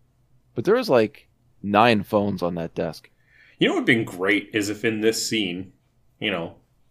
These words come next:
Speaker 2: Indigo comes in, she confronts the manager, and he's talking about this and that. And then the drug dealer from just a scene ago comes in and be like, "Yo, tell your brother to stop trying to record me,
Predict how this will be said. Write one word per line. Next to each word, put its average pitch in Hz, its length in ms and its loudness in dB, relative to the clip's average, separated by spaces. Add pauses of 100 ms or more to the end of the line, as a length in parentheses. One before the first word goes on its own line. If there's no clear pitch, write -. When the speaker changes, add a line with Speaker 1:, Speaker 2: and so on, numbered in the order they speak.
(420)
Speaker 2:
Indigo 98 420 -2
comes 90 400 -8
in, 85 280 -10 (760)
she 95 400 -6
confronts 101 520 -4
the 95 100 -8
manager, 87 720 -6
and 85 160 -20 (500)
he's - 200 -8
talking 98 320 2
about 90 240 -4
this 95 200 -4
and 90 120 -10
that. 90 260 -8 (360)
And 123 120 4
then 165 100 6
the 139 60 0
drug 139 340 2
dealer 92 380 -2
from 98 320 -2
just 104 260 -6
a 92 60 -2
scene 139 300 4
ago 92 240 0
comes 110 280 -4
in 107 40 0
and 101 80 -4
be 98 80 -2
like, 90 180 -4
"Yo, 156 100 0
tell 208 260 0
your 359 200 4
brother 104 340 4
to 92 100 -6
stop - 640 -4
trying 135 440 2
to 131 100 -4
record 131 680 6
me, 85 340 -6